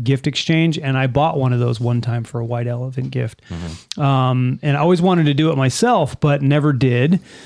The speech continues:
Speaker 1: Uh, what, why did, why did it become your passion? Why did it become something you, you really thought you'd, you'd wanna do, and, and to the point where you opened a place to serve people? Were you just that good at it?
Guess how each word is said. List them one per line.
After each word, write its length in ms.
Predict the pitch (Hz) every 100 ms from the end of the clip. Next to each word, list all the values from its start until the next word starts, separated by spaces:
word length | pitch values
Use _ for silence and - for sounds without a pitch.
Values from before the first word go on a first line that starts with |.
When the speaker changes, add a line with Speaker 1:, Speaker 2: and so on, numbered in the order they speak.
| - -
Speaker 1:
Uh, 120 | 139 147
what, 320 | 151 226 196
why 240 | 160 208
did, 240 | 269 233 - _ _
why 220 | 160 185
did 100 | 277
it 80 | 262
become 320 | 208 - 208
your 100 | 196
passion? 400 | 156 165 156 151
Why 120 | 135 151
did 80 |
it 20 | 156
become 220 | 156 151
something 240 | 160 147
you, 200 | 135 139
you 140 | 151 131
really 420 | 135 127 127 - _ -
thought 320 | - 165 139
you'd, 220 | 151 143 185
you'd 140 | 147
wanna 260 | 139 139 131
do, 280 | 139 139
and, 120 | 135 139 -
and 160 | 131 - _ -
to 100 | 156
the 80 | 143
point 240 | 175 165
where 80 | 143
you 120 | 147
opened 320 | 151 143 135
a 60 | 117 - _
place 680 | - 196 226 113 - - -
to 140 | - 131
serve 360 | - 202 202
people? 380 | 127 113 - 151 - _ _ _ _ _ _ -
Were 120 | 175
you 140 | 185
just 240 | 175 180 185
that 280 | 180 139 117
good 220 | 143 202
at 160 | 269
it? 200 | 294 220